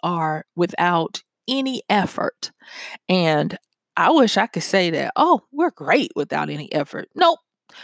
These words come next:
We come here, and I believe that we come here to work out a lot of things, to perfect a lot of things, to burn a lot of things out that would not do us good.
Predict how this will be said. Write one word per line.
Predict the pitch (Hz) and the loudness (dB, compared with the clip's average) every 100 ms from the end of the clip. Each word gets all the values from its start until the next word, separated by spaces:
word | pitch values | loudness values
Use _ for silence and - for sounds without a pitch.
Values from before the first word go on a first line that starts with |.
| - - | -20 -4
We | 330 587 | -2 -2
come | - - 285 202 160 160 - _ _ _ _ | -8 -2 2 2 0 -6 -14 _ _ _ _
here, | - 247 165 156 165 _ | 0 2 2 0 -8 _
and | 214 247 | -2 0
I | 359 | 0
believe | 226 202 226 220 190 | -2 0 0 0 -2
that | 175 180 | -4 -4
we | 202 | -8
come | - 285 285 | -8 -6 -4
here | 220 202 170 | -2 -2 -2
to | 160 156 | -4 -6
work | 196 247 233 | -4 -4 -2
out | 214 | -4
a | 180 | -2
lot | 165 190 196 | 0 2 0
of | 185 | -2
things, | 180 156 131 - | -2 -2 -4 -6
to | - | -6
perfect | - 170 - - 233 - | -4 -6 -4 -2 -2 -2
a | 180 | 2
lot | 180 180 | 4 2
of | 170 | 0
things, | - 170 156 - | -2 -2 -2 -4
to | - | -4
burn | 143 202 240 185 | 0 2 4 2
a | |
lot | 147 170 208 | 2 2 2
of | - | 0
things | - 185 175 170 - - | -2 -2 0 -2 -6 -2
out | 151 151 - - - - - | -2 -2 -6 -16 -14 -12 0
that | 180 165 160 - | 2 2 0 2
would | 208 196 | 2 4
not | 240 - | 2 0
do | 202 302 | 0 2
us | 269 233 - | 2 0 -2
good. | 349 - - | -2 -2 -6